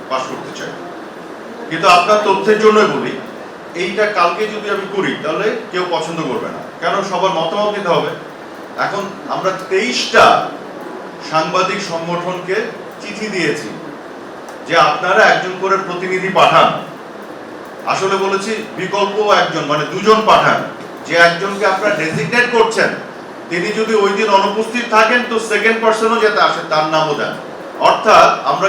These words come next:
কিন্তু মত বিনিময় শুরু করেছি, সকলের বক্তব্য নেয়ার পরে তারপর এটাকে আমরা আইনটাকে ফাইন টিউন করবো। এখন কি হয়েছে দেখেন, আপনাকে বলি, আমি তো দেখতে পাচ্ছি, এই যে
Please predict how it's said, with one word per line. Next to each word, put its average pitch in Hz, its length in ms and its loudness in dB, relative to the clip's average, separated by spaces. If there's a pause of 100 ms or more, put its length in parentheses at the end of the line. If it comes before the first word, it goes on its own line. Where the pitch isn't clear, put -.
(100)
কিন্তু 214 260 -6 (280)
মত 214 160 2 (100)
বিনিময় 214 440 2
শুরু 233 220 -2
করেছি, 175 280 2 (640)
সকলের 220 440 6 (100)
বক্তব্য 220 340 2 (120)
নেয়ার 196 240 4 (100)
পরে 190 220 6 (840)
তারপর 196 300 2 (100)
এটাকে 214 220 4 (100)
আমরা 208 160 2 (120)
আইনটাকে 170 400 0 (100)
ফাইন 151 220 0
টিউন 156 220 -6
করবো। 127 160 -2 (100)
এখন 214 200 4 (640)
কি 226 160 -2
হয়েছে 233 320 8
দেখেন, 151 300 2
আপনাকে 143 320 -4
বলি, - 140 -6 (760)
আমি 175 200 0
তো 233 60 0 (100)
দেখতে 220 260 6
পাচ্ছি, - 280 2 (1300)
এই - 80 -12
যে - 60 -10